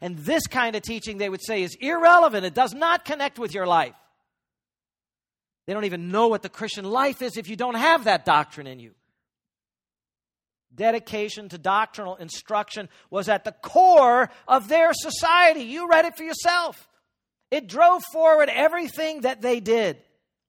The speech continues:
It gave them the rationale for how to respond to Christ, how to love other people.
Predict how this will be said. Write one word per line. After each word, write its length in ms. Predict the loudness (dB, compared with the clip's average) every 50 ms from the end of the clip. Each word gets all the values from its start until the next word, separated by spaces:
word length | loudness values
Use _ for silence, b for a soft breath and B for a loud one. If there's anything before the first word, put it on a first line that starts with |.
| _ _ _ _ _ _
It 240 | -10 -10 -10 -10 -2
gave 440 | 4 6 6 6 4 2 -2 -2 0
them 260 | 2 2 2 0 -2
the 80 | -2 0
rationale 760 | 2 2 4 2 2 0 -2 -4 -6 -2 0 0 0 0 0 -2 B B B B
for 140 | B -10
how 320 | -8 -4 2 4 6 6 6
to 60 | 4
respond 520 | 2 -2 -6 -8 -6 -4 -2 -2 -2 -2
to 80 | -6 -8
Christ, 420 | -6 0 2 2 2 2 0 -4 -12 B B B B
how 300 | B 2 6 6 6 8
to 100 | 6 6
love 260 | 6 6 4 4 2
other 200 | -2 -4 -6 -8
people. 420 | -10 -10 -12 -12 -12 -14 -18 -20